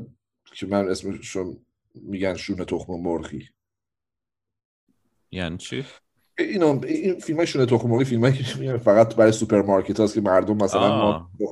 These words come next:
Speaker 2: اوکی.
Speaker 1: ما اینا می‌گن یه دونه هم از این فیلم‌ها. معمولاً کمدیای خیلی، اه، سطح
Speaker 2: چیپ.
Speaker 1: پایین و چیپیه.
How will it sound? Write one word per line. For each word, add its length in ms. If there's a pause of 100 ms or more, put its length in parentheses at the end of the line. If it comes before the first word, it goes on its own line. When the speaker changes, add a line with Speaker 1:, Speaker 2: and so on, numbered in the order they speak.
Speaker 2:
اوکی. 260
Speaker 1:
ما 180
اینا 140
می‌گن 220
یه 60
دونه 180
هم 100
از 160
این 60
فیلم‌ها. 200 (280)
معمولاً 360
کمدیای 580
خیلی، 720 (500)
اه، 320
سطح 380
Speaker 2:
چیپ. 160
Speaker 1:
پایین 540
و 120
چیپیه. 540